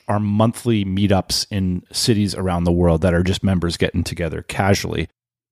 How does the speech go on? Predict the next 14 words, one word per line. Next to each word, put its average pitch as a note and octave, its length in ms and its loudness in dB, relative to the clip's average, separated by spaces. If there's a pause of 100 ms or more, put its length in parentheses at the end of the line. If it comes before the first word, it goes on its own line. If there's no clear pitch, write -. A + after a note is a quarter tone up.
(340)
John E3+ 440 4
and G3+ 120 4
a C3+ 60 4
great A2+ 540 2
London G#2+ 380 2
team G#2 380 -2
put G#2+ 160 -4
together G#2 300 0
what G2+ 180 0
looked G#2 140 -4
like A2+ 160 2
a G2+ 80 2
totally A#2+ 640 2
rocking F#2+ 680 -2